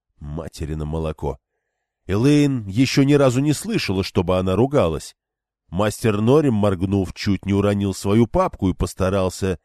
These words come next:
не глядеть на Дайлин. Старшая горничная, однако, просто подождала, пока она и Бергита выскажутся, и спокойно продолжила. «Я видела, что время настало, и Скелет созрел.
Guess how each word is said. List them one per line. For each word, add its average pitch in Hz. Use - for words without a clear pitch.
не 110
глядеть 120
на 120
Дайлин. 110
Старшая 113
горничная, 98
однако, 127
просто 185
подождала, 156
пока 151
она 156
и 127
Бергита 117
выскажутся, 92
и 156
спокойно 156
продолжила. 71
«Я 110
видела, 110
что 95
время 92
настало, 107
и 82
Скелет 85
созрел. 113